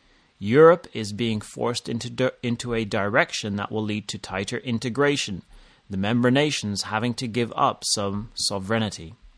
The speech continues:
In all this turmoil, the Word of God is a steady, unchanging rock which cannot be moved, which when brought into our lives gives the command,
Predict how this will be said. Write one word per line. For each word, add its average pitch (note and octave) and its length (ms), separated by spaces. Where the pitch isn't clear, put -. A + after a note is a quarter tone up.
In C#3 140
all A3 160
this A3+ 200
turmoil, A2+ 640
the A2+ 80
Word C3 280
of C3 100
God G#2 480
is - 320
a G#2 120
steady, D3 680
unchanging C3 800
rock G#2+ 400
which - 260
cannot A#2 300
be B2 120
moved, F#2 440
which B2+ 260
when C#3 280
brought D3 460
into D#3 320
our E3 160
lives G#2 540
gives C3 340
the C#3+ 80
command, C#3 600